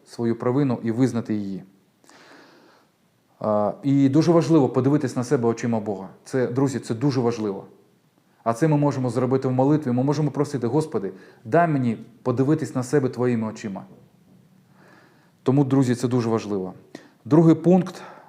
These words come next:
а, й-, про який я хочу також говорити, це,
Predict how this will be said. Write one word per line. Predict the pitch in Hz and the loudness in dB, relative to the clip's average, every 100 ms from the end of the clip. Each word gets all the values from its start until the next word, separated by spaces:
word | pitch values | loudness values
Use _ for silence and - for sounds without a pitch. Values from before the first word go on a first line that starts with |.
| - - | -20 -6
а, | 117 117 113 | 0 2 2
й-, | 113 107 104 | 0 -4 -2
про | 127 | 0
який | 135 147 | 2 2
я | |
хочу | 135 139 - | 2 -2 -2
також | - 135 123 | 0 0 0
говорити, | 110 127 143 165 151 | -4 0 2 2 0
це, | 123 - 131 120 | -4 2 2 2